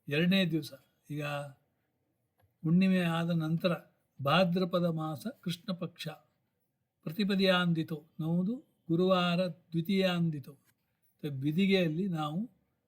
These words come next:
ಮನೆಯಲ್ಲಿ ಪಿತೃಪಕ್ಷ ಮಾಡಿ ಎಲ್ಲರಿಗೂ ಒಂದು ಊಟ ಹಾಕ್ತೇವೆ.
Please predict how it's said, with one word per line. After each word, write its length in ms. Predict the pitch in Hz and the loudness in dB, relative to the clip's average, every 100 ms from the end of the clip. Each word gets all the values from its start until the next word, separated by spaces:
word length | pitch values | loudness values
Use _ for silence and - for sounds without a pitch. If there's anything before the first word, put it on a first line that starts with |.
| _ | _
ಮನೆಯಲ್ಲಿ 340 | 151 160 156 170 | -6 -4 -4 -6
ಪಿತೃಪಕ್ಷ 600 | 170 143 156 151 - - | -8 -10 -10 -10 -10 -8
ಮಾಡಿ 540 | 143 139 135 151 254 - _ _ _ _ _ - | -8 -8 -4 -4 -4 -10 _ _ _ _ _ -8
ಎಲ್ಲರಿಗೂ 460 | 143 139 139 165 | -6 -6 -8 -8
ಒಂದು 180 | 160 131 | -8 -8
ಊಟ 200 | 135 131 | -10 -6
ಹಾಕ್ತೇವೆ. 320 | 139 117 120 | -8 -8 -18